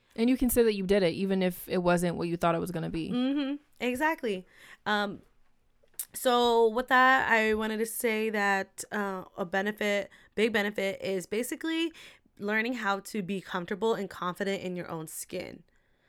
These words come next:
Speaker 2: You know, once you start, um, like, when, when you stay in your own lane,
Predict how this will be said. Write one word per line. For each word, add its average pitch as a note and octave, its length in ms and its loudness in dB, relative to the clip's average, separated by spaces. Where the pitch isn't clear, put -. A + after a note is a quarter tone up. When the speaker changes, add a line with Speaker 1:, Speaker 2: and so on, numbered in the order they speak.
Speaker 2:
You F#3+ 160 -6
know, F#3 220 0
once G#3+ 320 -2
you C#4+ 100 -4
start, D4+ 360 2
um, F3+ 460 -4
like, F#3+ 180 -10
when, F#3 380 -6
when F3 160 -2
you F3 120 -4
stay G3+ 300 -2
in D#4+ 100 2
your A3+ 140 2
own F#3 260 0
lane, G#3+ 560 -2